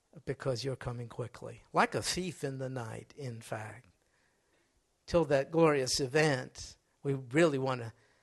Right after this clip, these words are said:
be good Christian citizens, 'cause we want to represent you well in church, in family, and in our response to government. Help us to know how to do it.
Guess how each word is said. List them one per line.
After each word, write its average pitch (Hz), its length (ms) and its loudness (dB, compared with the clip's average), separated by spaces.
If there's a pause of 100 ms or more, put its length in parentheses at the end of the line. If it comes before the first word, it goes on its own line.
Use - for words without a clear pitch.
(460)
be 143 100 -2
good 143 260 -2
Christian 135 560 -2
citizens, 110 920 -6
'cause 120 220 -8
we 135 100 -2
want 135 220 0
to 131 100 -4
represent 135 600 -2
you 123 140 -6
well 120 280 -4
in 107 120 -16
church, 151 540 -2
in 113 160 -14
family, 123 600 -8 (600)
and 131 140 -4
in 135 120 2
our 123 140 4
response 123 520 -4
to 135 80 -10
government. 113 540 -12 (640)
Help 185 240 0
us - 180 -2
to 151 140 -4
know 123 240 -4
how 120 180 -8
to 170 140 -8
do 269 220 0
it. - 240 -12